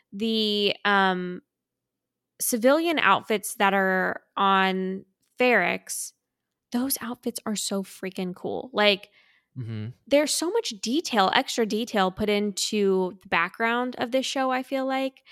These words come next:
Speaker 1: And that's why I find myself watching it a lot more, because I'm looking at what's going on in the background too and being like, "There are so many other stories going on here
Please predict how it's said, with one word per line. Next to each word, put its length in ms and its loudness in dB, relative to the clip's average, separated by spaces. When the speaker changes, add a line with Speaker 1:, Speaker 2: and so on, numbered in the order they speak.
Speaker 1:
And 640 4
that's 260 4
why 140 4
I 60 2
find 200 4
myself 380 0
watching 540 -4
it 240 -2
a 80 4
lot 240 6
more, 240 4
because 280 -4
I'm 200 0
looking 260 -2
at 140 2
what's 200 -2
going 220 0
on 140 0
in 80 -2
the 80 -2
background 500 -2
too 200 0
and 120 -2
being 220 -2
like, 220 -6
"There 180 -4
are 40 -6
so 220 -2
many 220 -2
other 160 -4
stories 420 -4
going 320 -4
on 180 -2
here 400 -2